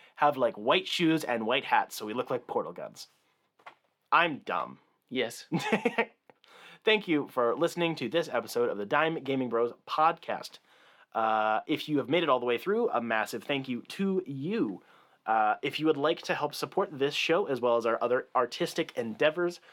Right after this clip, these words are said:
Speaker 1: please go ahead and visit dime comic bros dot com.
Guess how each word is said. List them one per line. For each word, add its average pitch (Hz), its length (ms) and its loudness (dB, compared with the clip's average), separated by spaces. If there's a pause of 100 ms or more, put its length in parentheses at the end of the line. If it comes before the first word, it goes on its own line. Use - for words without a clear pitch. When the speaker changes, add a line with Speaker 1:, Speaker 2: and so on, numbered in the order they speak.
(340)
Speaker 1:
please 233 300 0
go 160 180 6
ahead 139 220 0
and 123 160 -2
visit 131 320 0
dime 151 280 2
comic 143 400 0
bros 120 300 2
dot 101 320 -2
com. 165 420 2